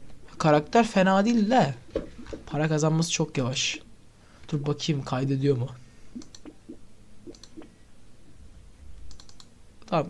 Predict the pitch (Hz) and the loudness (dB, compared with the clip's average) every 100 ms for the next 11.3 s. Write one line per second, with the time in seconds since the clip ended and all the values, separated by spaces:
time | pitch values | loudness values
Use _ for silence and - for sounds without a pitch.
0 | - - - - - 160 170 - - - | -8 -20 -20 -6 2 2 2 -6 -16 -16
1 | - - - 143 143 143 131 131 120 123 | -16 -12 -2 -2 2 2 2 -2 -4 -2
2 | 120 120 - - - - - - - - | -2 -2 -8 -10 -12 -16 -18 -16 -16 -14
3 | - 220 277 254 185 175 170 156 160 151 | -4 4 6 8 8 10 10 10 8 8
4 | 202 269 240 - - - - 202 196 202 | 6 4 2 -10 -18 -20 6 10 10 12
5 | 240 247 - 208 220 220 196 170 196 202 | 10 10 10 12 10 8 8 10 8 8
6 | 180 175 214 220 262 - - - 151 190 | 6 8 10 10 8 -4 -16 4 10 12
7 | 202 - 156 143 165 240 - 170 151 143 | 10 6 4 4 0 -2 6 8 8 6
8 | 165 175 170 185 - - - - - - | 10 12 12 10 4 0 -4 -12 -6 -6
9 | - - - 151 185 226 226 226 240 240 | -6 -10 0 10 12 12 12 12 10 12
10 | 220 180 170 165 226 226 208 190 226 220 | 12 12 12 12 12 12 12 12 10 12
11 | 214 226 | 10 10